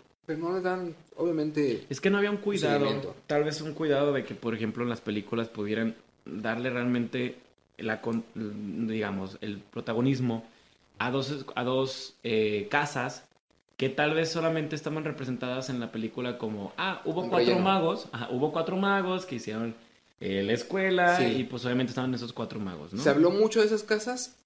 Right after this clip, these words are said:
Speaker 1: en el Cáliz de Fuego
Speaker 2: Sí.
Speaker 1: y en las Reliquias de la Muerte, nada
Speaker 2: Y
Speaker 1: más.
Speaker 2: ya. Sí, y se hablaba de los, no de las casas,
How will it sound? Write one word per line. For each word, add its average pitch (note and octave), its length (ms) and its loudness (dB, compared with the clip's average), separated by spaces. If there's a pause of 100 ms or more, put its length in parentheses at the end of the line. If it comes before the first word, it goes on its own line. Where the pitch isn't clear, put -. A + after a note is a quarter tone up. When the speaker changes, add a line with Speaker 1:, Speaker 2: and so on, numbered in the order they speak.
(180)
Speaker 1:
en A#2 100 -4
el G#2+ 100 -8
Cáliz E3 220 2
de C#3 80 4
Fuego G#3+ 340 0 (380)
Speaker 2:
Sí. G#2 320 0
Speaker 1:
y B2 80 -2
en B2 60 -2
las B2 160 -2
Reliquias C3 340 -2
de C3+ 60 0
la A#2 80 -2
Muerte, G#2+ 320 -6 (180)
nada D3+ 240 2
Speaker 2:
Y A2+ 60 6
Speaker 1:
más. A2 80 6 (140)
Speaker 2:
ya. - 60 -18 (360)
Sí, D#3 260 2
y D#3 100 4
se C3+ 80 2
hablaba C3+ 240 4
de F3 120 4
los, A2+ 380 -4
no A#2+ 140 0
de G#3+ 80 4
las - 200 2
casas, C3 480 -6